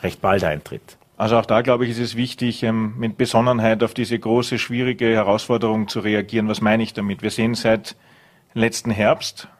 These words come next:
Speaker 2: dass die Teuerung stattfindet. Die Energiepreise sind schon gestiegen, die Produktionsmittel für die Industrie sind gestiegen, es sind Lieferkettenausfälle auch da gewesen. Und, ähm, das war ja der Grund, warum wir noch vor dem Krieg in der Ukraine das erste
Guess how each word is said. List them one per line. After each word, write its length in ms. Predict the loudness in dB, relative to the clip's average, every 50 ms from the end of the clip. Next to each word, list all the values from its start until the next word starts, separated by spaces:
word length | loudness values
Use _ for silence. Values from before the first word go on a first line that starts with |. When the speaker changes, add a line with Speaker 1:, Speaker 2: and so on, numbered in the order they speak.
| _ _
Speaker 2:
dass 260 | -6 -4 -2 -2 -2
die 220 | -4 -8 -10 -6 -2
Teuerung 460 | 2 4 4 4 4 2 0 -4 -4
stattfindet. 600 | -2 0 0 0 -2 -4 -6 -6 -4 -6 -4 -4
Die 60 | -2
Energiepreise 640 | -2 -2 -2 -2 -4 -8 -4 0 0 0 0 0 -4
sind 200 | -6 -6 -6 -6
schon 160 | -6 -8 -8
gestiegen, 760 | -8 -8 -10 -10 -12 -16 -18 -14 -8 -6 -6 -4 -4 -4 -4
die 80 | -4 -6
Produktionsmittel 880 | -4 -4 -4 -4 -4 -4 -4 -2 -2 -2 -2 -2 -4 -6 -6 -6 -8 -8
für 160 | -8 -6 -4
die 80 | -4
Industrie 480 | -4 -4 -4 -4 -6 -6 -4 -4 -4 -4
sind 260 | -4 -8 -8 -10 -10
gestiegen, 440 | -10 -10 -10 -8 -10 -10 -10 -8 -8
es 100 | -8 -8
sind 180 | -8 -10 -8 -8
Lieferkettenausfälle 1040 | -6 -4 -2 -2 -2 -2 -2 -4 -2 -2 -2 0 -2 -2 -4 -4 -4 -2 0 0
auch 120 | -2 -2 0
da 160 | 0 0 0
gewesen. 440 | 0 -4 -6 -6 -6 -8 -10 -12 -16 -18 _ _ _ -20 -20 -20 -20 -20 -20 -20 -20 -20 -20 -20 -20 -20 -20 -20 -20 -20 -8 _
Und, 340 | 2 2 2 2 0 2 2
ähm, 320 | 4 4 4 2 0 0 0
das 160 | 0 2 4
war 120 | 4 2
ja 120 | 4 2 2
der 140 | 2 2
Grund, 320 | 2 2 2 2 2 2 2
warum 260 | 2 2 2 2 2
wir 100 | 2 2
noch 180 | 2 0 -2 -2
vor 340 | -4 0 4 4 6 6
dem 180 | 4 2 -2 -4
Krieg 300 | -4 -2 0 0 0 0
in 100 | -2 0
der 80 | 0 -2
Ukraine 480 | 0 0 0 0 0 2 2 2 2
das 160 | 2 0 -2
erste 720 | -2 -2 2 4 4 4 2 0 -2 0 0 2 0 0